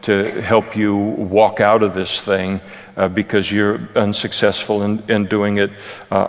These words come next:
on your own, we want to help you, and, uh, that's a part of the site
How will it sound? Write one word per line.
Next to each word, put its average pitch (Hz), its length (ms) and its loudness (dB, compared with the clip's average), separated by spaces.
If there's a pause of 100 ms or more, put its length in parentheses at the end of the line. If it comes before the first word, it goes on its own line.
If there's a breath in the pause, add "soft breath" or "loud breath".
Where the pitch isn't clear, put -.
on 107 220 4
your 104 280 2
own, 98 480 0
we 113 180 2
want 104 320 2
to 101 120 -2
help 101 360 0
you, 190 300 2 (380 loud breath)
and, 95 420 0
uh, 92 160 4
that's 101 320 2
a 98 60 -2
part 98 300 0
of 95 100 -2
the 98 100 -4
site 90 440 -2